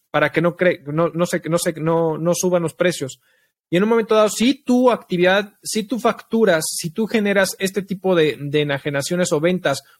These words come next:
por consumo de esta situación, oye, pues te puedo a lo mejor dar un crédito de tal suerte que lo puedas aplicar a lo mejor contra tu I S R propio, ¿no? De tal suerte de que así te pueda ayudar a mermar el impacto fiscal respecto al,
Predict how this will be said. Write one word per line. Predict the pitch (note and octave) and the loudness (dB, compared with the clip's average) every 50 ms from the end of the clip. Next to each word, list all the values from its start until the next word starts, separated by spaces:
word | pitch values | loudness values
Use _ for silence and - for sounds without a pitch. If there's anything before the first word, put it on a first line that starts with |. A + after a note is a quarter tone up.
| _ _ | _ _
por | - E3 D#3 D#3+ - | 0 0 0 0 2
consumo | E3 D#3+ D3+ D#3 D#3 - A3 A#3 A3+ G#3 G3+ F#3 | 0 0 0 0 -2 0 0 0 2 2 2 2
de | F#3+ | 2
esta | F3+ F#3 G3+ G3 F#3+ - | 0 0 -2 -4 -4 -4
situación, | - - F#3 F#3 E3+ D#3+ - G3+ A3 B3+ - - | -8 -8 -4 -2 -2 -2 0 -2 -2 -2 -2 -2
oye, | G3 A#3 C4+ A#3+ - | -2 0 0 -2 -6
pues | - - - | -8 -6 -4
te | F3 E3+ | -4 -2
puedo | - G3 G#3 A3+ | 0 2 2 2
a | A3+ | 2
lo | G#3 | 0
mejor | F#3 - G3 G3+ G#3+ G3+ - _ _ _ - | -2 0 2 0 0 0 -6 _ _ _ -2
dar | - F3+ G3 G#3+ | 0 2 2 4
un | A3+ A3 G3 G3 | 2 2 0 -2
crédito | - - A#3 A#3+ B3 B3+ A#3 A3 F#3 - - G3+ G3+ G#3+ B3 C4 - _ _ _ _ _ | 2 2 4 6 6 4 2 0 -4 -2 -2 0 2 2 0 -2 -4 _ _ _ _ _
de | - D#3 D#3+ | -4 -4 -4
tal | D#3+ - G#3+ A3 | 0 0 0 0
suerte | G#3+ - G#3+ G#3 G#3 A3 G3+ | 0 0 -2 -2 0 -2 -4
que | - F#3 | -2 0
lo | E3+ D3+ - | 0 0 -2
puedas | - F3+ F#3+ G3 G3 F#3+ - F#3 | 0 -2 0 0 0 0 -2 -4
aplicar | - - E3 - - F#3 F#3 | -4 -6 -8 -2 0 0 2
a | F#3 | 2
lo | F3+ | 0
mejor | D#3+ D#3+ - F#3+ F3+ | -2 -2 -2 -2 -2
contra | F#3 F3+ E3 - - - F3 | -2 -2 -2 0 0 0 0
tu | - - D#3 D#3+ F3 | 0 0 2 4 4
I | F3+ | 4
S | F3+ F3 - | 2 4 2
R | F#3+ F3 F3+ F3 | 2 4 4 2
propio, | F3+ - C4 C4+ - - F3 D3+ - _ _ _ _ - | 2 2 0 0 0 -2 -4 -4 -4 _ _ _ _ -8
¿no? | D#3 A3 E4+ - | -8 -8 -6 -6
De | - D#3+ | -6 -4
tal | E3 - G#3 G3+ | 0 0 0 0
suerte | - G#3+ G#3+ F#3+ G3+ A3 | 2 0 0 2 2 2
de | G3+ F#3 F#3 | 2 2 0
que | - E3+ D#3 E3 - D3+ E3+ | 0 -6 -6 -4 -2 -2 0
así | D#3 - G#3 F#3+ | 0 0 -2 -2
te | G#3+ F#3+ | -4 -2
pueda | - G3+ G3 F#3+ | 0 2 2 4
ayudar | F#3+ F#3+ F3+ F3+ F3+ F3 | 4 4 4 4 4 2
a | F3 | 2
mermar | F3+ F#3 F#3 F3+ F3+ F3 F3 | 2 0 0 2 2 2 2
el | F3 D#3 | 2 0
impacto | C#3 C3+ B2+ - F3 E3 - - F3+ E3 | -2 -4 -2 -2 -2 -2 0 -2 -2 -2
fiscal | - F#3+ F3 - - F3 E3+ F3 G3+ - _ _ _ - | -2 -4 -6 -2 0 0 0 0 -2 -8 _ _ _ -8
respecto | - D3+ - - D#3+ D#3 D3+ - D#3 | -8 -6 -4 -2 -2 -2 -2 0 2
al, | D3+ D3+ D#3+ D#3+ | 2 2 2 0